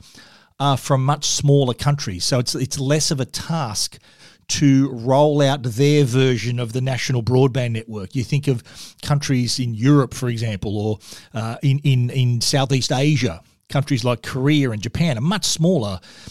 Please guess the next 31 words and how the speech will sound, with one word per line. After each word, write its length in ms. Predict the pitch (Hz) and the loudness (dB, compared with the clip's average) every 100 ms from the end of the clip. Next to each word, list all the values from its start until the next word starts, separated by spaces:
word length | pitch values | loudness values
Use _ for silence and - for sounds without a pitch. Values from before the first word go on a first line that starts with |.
| - | -14
uh, 160 | 131 131 131 | -8 -6 -4
in 140 | 127 | -4
terms 400 | - 143 131 113 | 2 2 2 -2
of 260 | 113 - 139 | -6 -8 -6
land, 520 | 123 131 139 139 117 | -2 0 0 0 -2
land 340 | 113 139 147 | 0 2 4
size 400 | 143 135 113 104 | 2 0 0 -2
than, 240 | 98 123 113 | -4 -4 -2
than 180 | 131 113 | -2 -2
Australia. 420 | - 170 175 101 | -2 0 0 -2
M-, 220 | 98 143 - | -6 -12 -6
population 540 | 196 170 117 170 - | -4 -2 0 0 -2
is 100 | 117 | -6
quite 240 | - 113 92 | -4 -4 -4
high, 260 | 107 139 180 - - - | -4 -4 -4 -10 -20 -8
but 180 | - 147 | -4 -4
just 320 | - 185 175 | 0 0 0
the, 220 | 147 139 117 | 2 2 2
the 120 | 127 | -2
sheer 380 | - - 170 151 | -2 -6 -2 0
size 640 | - - 139 135 135 117 | 0 0 2 2 0 -2
of 140 | 123 | -4
their 200 | 110 117 | -4 -4
nations 640 | 113 120 160 147 110 104 120 | -2 0 0 0 -6 -6 -6
are 60 | |
a 40 | 120 | -4
lot 220 | 123 - | -4 -4
smaller 480 | - 147 - 143 101 | -2 2 2 2 0
than 160 | 117 | -2
Australia. 460 | 131 - 196 156 - | -4 -4 -6 -8 -10
So 260 | - 113 | -8 -8